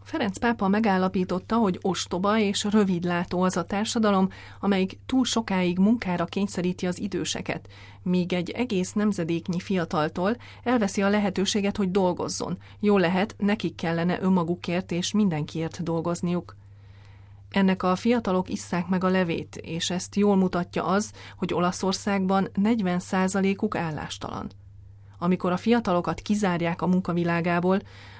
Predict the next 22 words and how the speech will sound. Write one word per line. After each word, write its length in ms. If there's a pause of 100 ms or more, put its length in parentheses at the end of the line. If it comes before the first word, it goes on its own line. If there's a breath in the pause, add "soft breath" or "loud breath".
(140 loud breath)
akkor 360
a 100
vállalkozásokból 1160
hiányzik 540
az 120
energia, 600
a 80
lelkesedés, 720
az 140
újítás, 640
az 120
életöröm, 640 (320 loud breath)
pedig 320
ezek 300
értékes 600
javak 280
mindenki 460
számára. 640 (340 loud breath)
Javítják 680
a 60
gazdasági 680
életet 500